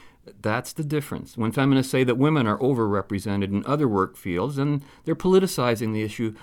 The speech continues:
by explicitly stating that these work areas are ghettos of low-paying jobs, et cetera. And again, it's men's fault. Even then, overrepresentation is an irrelevancy. Representatives represent others,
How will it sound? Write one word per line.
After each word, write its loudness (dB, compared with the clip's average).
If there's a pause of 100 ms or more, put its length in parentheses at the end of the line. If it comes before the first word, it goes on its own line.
(120)
by 2
explicitly 4
stating 0
that 0
these -2
work 0
areas -2
are -4
ghettos -2
of -6
low-paying -4
jobs, -8
et -12
cetera. -10 (260)
And -2
again, -2
it's -10
men's 0
fault. -10 (1400)
Even 2
then, 8
overrepresentation 2
is -4
an 2
irrelevancy. -2 (260)
Representatives 0 (160)
represent 0
others, 2